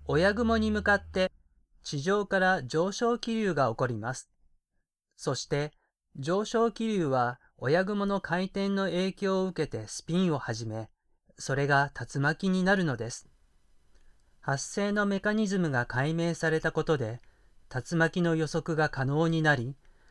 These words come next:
現在では竜巻が発生する二十分前には警報を出すことができるようになりました。また、その頃は竜巻の回数は記録されていましたが、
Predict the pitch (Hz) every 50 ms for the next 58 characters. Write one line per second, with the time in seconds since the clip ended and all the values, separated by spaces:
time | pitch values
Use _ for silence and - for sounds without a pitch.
0 | - - _ - 160 147 170 196 226 240 208 202 175 160 147 147 139 123 120 120
1 | 123 - - 135 - - 180 190 196 190 - 196 180 190 185 175 139 - 165 147
2 | - - - 196 196 185 - - 196 180 180 180 156 131 139 139 202 233 - -
3 | - 254 254 247 226 202 165 143 139 135 131 127 117 113 110 110 - - 135 139
4 | 151 160 147 170 175 165 165 165 160 156 165 170 - - - 143 - 139 120 113
5 | 110 113 113 - - 185 180 170 151 143 131 123 120 120 117 110 107 110 113 117
6 | 120 120 - - - 110 107 104 - - _ _ _ _ _ _ _ _ _ _
7 | _ _ _ _ _ _ _ _ _ _ - - 123 120 - - 151 151 147 143
8 | - - - - - - - - - 185 185 214 220 220 247 233 214 175 147 143
9 | 147 147 - - - - - - - - 214 220 226 220 - 240 220 220 220 -
10 | 180 190 202 220 - - - 247 233 208 165 143 - - 143 156 151 - - -
11 | 160 151 156 151 - 156 156 151 156 160 165 - - 143 117 117 110 110 110